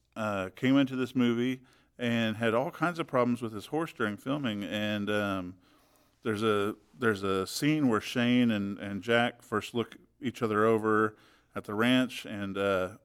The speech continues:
Palance was supposed to dismount for just a brief minute or two and then get right back up on the horse. And he literally couldn't get back up on the horse. And so, um, the director had him dismount very slowly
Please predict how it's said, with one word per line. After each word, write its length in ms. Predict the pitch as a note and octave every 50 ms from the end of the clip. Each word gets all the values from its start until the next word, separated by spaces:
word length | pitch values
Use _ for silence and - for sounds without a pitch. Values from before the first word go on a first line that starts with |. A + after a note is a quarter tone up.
| _ _ _ _ _ _ _ - -
Palance 320 | - C3 B2+ B2+ B2 -
was 80 | - G#2
supposed 300 | - - C3 A2 - -
to 60 | -
dismount 520 | F#2 F#2 C3 C#3 C3 - C#3+ C3 B2+ C3 - - -
for 140 | B2+ A#2+ A2+
just 300 | A2 C3 B2+ - - -
a 60 | B2
brief 320 | A2+ A2+ B2 B2+ C3 B2 -
minute 320 | B2+ B2+ B2 B2+ B2 A#2+
or 60 | B2
two 340 | A#2 - - C3 B2+ C3 C3 - - - _ _
and 80 | - A2
then 100 | A2 A2
get 140 | G#2+ A2+ G#2
right 160 | A2 A2 A2+ G#2+
back 240 | A2+ G#2+ G#2+ -
up 140 | A2+ G#2 - A#2
on 80 | G#2
the 80 | G2+ F#2+
horse. 420 | - C3+ C#3+ C3 A2+ F#2+ - - _ _ _ _ _ _ -
And 80 | A2+
he 80 | A#2 A#2
literally 420 | A2 A2+ C#3 D3 C#3+ C3 B2 A#2 - _ _ _ _
couldn't 360 | - - D#3+ D3 B2 B2 A#2 G#2
get 160 | A#2+ A#2 G2+
back 220 | A2+ A2 G#2+ G#2
up 140 | A#2 A2+ A2
on 100 | G#2+ G#2+
the 80 | G#2 F#2+
horse. 440 | F2+ B2+ D3+ C#3+ A2+ G#2 - - - _ _ _ _ _ _ _
And 140 | - A2+ G#2+
so, 680 | - - - A#2+ A2+ A2 G#2+ G#2+ G#2+ G#2+ G#2 G#2 G#2 - - _ _ -
um, 680 | G#2 A2 G#2+ G#2+ G2+ F#2+ F2+ F2 F2 E2+ E2+ F#2 G2 - _ _ _ _ _ _ - - - _ _ _ _
the 80 | - A2
director 640 | G2+ A2+ A#2 C3 - - - B2+ A2+ A2 A2 G#2 - _ _ - -
had 180 | B2 A#2+ A#2+ A2
him 280 | A2+ A2 G#2+ G#2 G2+ - - _ _ _ _ _ - C#3+ -
dismount 640 | - - C#3+ D3 - - D3 C#3+ C3+ B2+ A#2+ A2 - G#2 F#2+ G2
very 420 | A2+ A2+ B2 C3 B2+ B2+ B2+ A#2+
slowly 800 | - - - C3 C3+ C#3+ C#3+ C#3 A#2 F#2+ F#2 F2+ F#2 F#2+ A2 B2